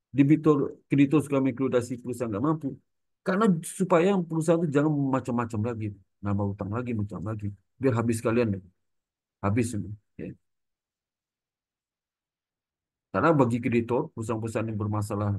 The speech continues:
utang akut itu, lebih baik dimatikan pada terus berjalan. Jalan kan nambah utang, nambah kerugian lagi, banyak korban lagi, ya, udah nggak kuat, dimatikan aja. Beres, selesai masalah. Ya. Kewajiban pajak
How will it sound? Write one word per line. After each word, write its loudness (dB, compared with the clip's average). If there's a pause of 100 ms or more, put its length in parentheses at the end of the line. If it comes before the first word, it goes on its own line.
utang -6
akut -8
itu, -4 (480)
lebih 4
baik 6
dimatikan 2
pada 2
terus -14
berjalan. -2 (120)
Jalan 0
kan 2
nambah 0
utang, -4
nambah 0
kerugian -2
lagi, -6 (240)
banyak -4
korban 2
lagi, -2 (720)
ya, -4 (320)
udah -4
nggak -2
kuat, 2
dimatikan -2
aja. -8 (960)
Beres, 0
selesai 0
masalah. -4 (1400)
Ya. -4 (960)
Kewajiban 4
pajak 4